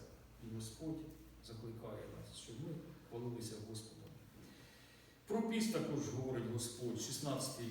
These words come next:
вірш. «Коли ж ви постите, то не будьте сумні, як лицеміри, бо вони зміють обличчя свої».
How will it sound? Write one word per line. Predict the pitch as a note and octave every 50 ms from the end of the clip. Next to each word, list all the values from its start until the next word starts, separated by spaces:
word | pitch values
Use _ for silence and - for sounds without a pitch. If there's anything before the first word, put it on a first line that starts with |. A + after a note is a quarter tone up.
| G#2+ G#2+
вірш. | G#2+ G#2+ G#2+ - -
«Коли | E3+ F3+ G#3
ж | G3+ -
ви | F#3 F#3 F3+
постите, | - - A3 A3 G#3+ - - - C#3 A#2+ G#2 G2+ G2+ - - - - - - -
то | D#3 D#3
не | D#3 D3
будьте | D3 - - C#4 - - F3+ F3+
сумні, | - - F3+ E3+ E3+ E3 E3
як | D#3 C#3+ - D3+
лицеміри, | C#3+ C#3+ C#3 - C#3 C#3+ C#3 C3+ B2 A#2 G#2+ G#2 G#2 - - - - - - - - - - - A2+
бо | B2
вони | C#3+ D3 C#3 C3 B2 A#2+
зміють | A#2+ - - D#3 G#3 A3 A3 G#3+ G#3+ G#3+ G3+ G3+
обличчя | F#3 F#3+ F#3 F3+ D#3+ - - - F3 -
свої». | - - G#2+ G#2+ G#2+ G#2 G#2 G#2 G#2 G#2+